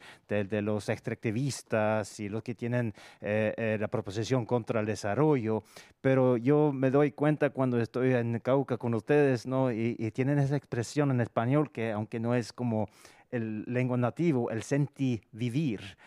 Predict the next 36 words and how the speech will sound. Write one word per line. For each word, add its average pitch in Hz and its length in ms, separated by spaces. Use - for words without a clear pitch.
eso 123 340
de, 127 240
de, 127 200
de, 123 200
de, 127 280
de, 120 280
de, 110 320
de 110 140
sentir 190 540
una 185 240
cosa, 151 600
pero 127 180
eso 143 160
de 156 80
sentivivir 147 800
tiene 151 260
también 135 340
una, 139 300
un 139 260
significado, 160 1040
eh, 113 380
que 123 100
se, 123 220
se, 113 240
se 127 120
habla 123 160
de 120 60
la 120 100
naturaleza 117 840
y 113 40
de 110 120
la 107 80
madre 110 260
tierra. 107 220
¿Puede 156 240
como 156 280